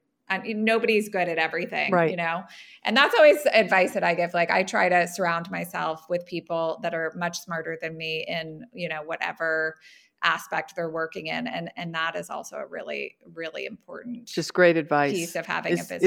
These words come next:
Speaker 2: is great
Speaker 1: Yeah.
Speaker 2: advice. And if it's not right with someone, to make the decision early on.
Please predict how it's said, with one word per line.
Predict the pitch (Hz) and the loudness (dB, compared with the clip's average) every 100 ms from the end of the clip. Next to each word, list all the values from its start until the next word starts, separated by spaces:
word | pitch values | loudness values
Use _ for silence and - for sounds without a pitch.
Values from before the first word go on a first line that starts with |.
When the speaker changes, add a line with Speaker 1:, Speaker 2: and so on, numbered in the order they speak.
| 185 | 6
Speaker 2:
is | |
great | - 180 170 | 8 8 8
Speaker 1:
Yeah. | 165 | 8
Speaker 2:
advice. | 156 151 156 | 8 6 4
And | - 220 | 2 2
if | 220 | 2
it's | 226 - | 0 0
not | 220 220 | 2 2
right | 175 170 196 - | 4 6 6 4
with | 226 | 2
someone, | - 233 233 262 254 - _ - - _ _ _ - - - | 4 4 4 2 0 -8 _ -20 -20 _ _ _ -20 -20 -4
to | 214 | 2
make | 180 160 | 2 2
the | 175 | 0
decision | 165 - 165 156 | 0 0 -2 -2
early | 147 156 151 151 | -4 -2 -2 -2
on. | 147 156 190 | 0 0 -2